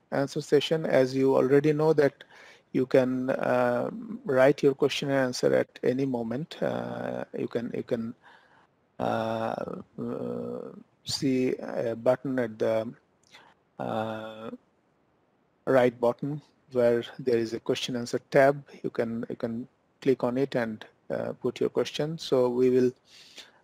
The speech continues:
uh, uh, go through the question answer session at the last end of this presentation. Uh, so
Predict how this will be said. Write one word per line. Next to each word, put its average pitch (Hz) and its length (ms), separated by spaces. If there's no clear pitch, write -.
uh, 117 840
uh, - 280
go 135 160
through 131 220
the 120 100
question 127 320
answer 117 220
session 127 320
at 139 160
the 120 80
last 123 440
end 120 240
of 110 220
this - 300
presentation. 113 640
Uh, 123 380
so 160 420